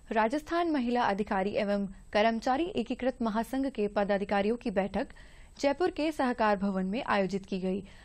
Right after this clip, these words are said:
राजमैक्स की अध्यक्ष विजेता चारण की अध्यक्षता में आयोजित इस बैठक में महिला कर्मचारियों के विभिन्न मुद्दों और हितों को लेकर चर्चा की गई। बैठक में सरकारी महिला नर्सेज के प्रमोशन संबंधी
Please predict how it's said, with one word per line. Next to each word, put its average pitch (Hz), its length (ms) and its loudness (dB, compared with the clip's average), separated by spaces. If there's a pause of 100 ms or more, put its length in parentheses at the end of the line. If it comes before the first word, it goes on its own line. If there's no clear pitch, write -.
(200)
राजमैक्स 269 560 4
की 330 140 -2
अध्यक्ष 254 500 0
विजेता 208 460 0
चारण 240 400 4
की 254 180 -6
अध्यक्षता 208 640 -2
में 202 180 -2
आयोजित 190 440 0
इस 190 180 -8
बैठक 202 340 2
में 220 180 -4 (420)
महिला 247 280 4
कर्मचारियों 220 640 2
के 294 180 -4
विभिन्न 226 340 2
मुद्दों 214 400 2
और 226 260 4
हितों 247 300 0
को 269 100 2
लेकर 208 360 0 (300)
चर्चा 220 300 4
की 196 200 -6
गई। 190 260 -2 (380)
बैठक 233 360 4
में 330 140 -2
सरकारी 214 480 2
महिला 196 400 -2
नर्सेज 208 520 -2
के 226 120 0
प्रमोशन 247 500 0
संबंधी 208 580 0